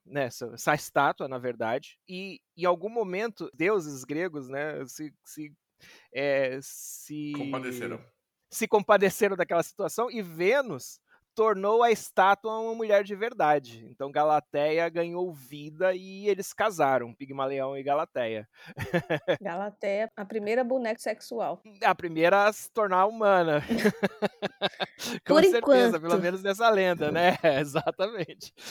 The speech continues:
Speaker 1: Mas, para além da mitologia, existe até uma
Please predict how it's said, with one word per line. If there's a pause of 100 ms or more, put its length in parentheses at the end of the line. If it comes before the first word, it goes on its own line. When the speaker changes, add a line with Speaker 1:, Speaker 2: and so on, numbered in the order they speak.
(200)
Speaker 1:
Mas,
para
além
da
mitologia, (440)
existe
até
uma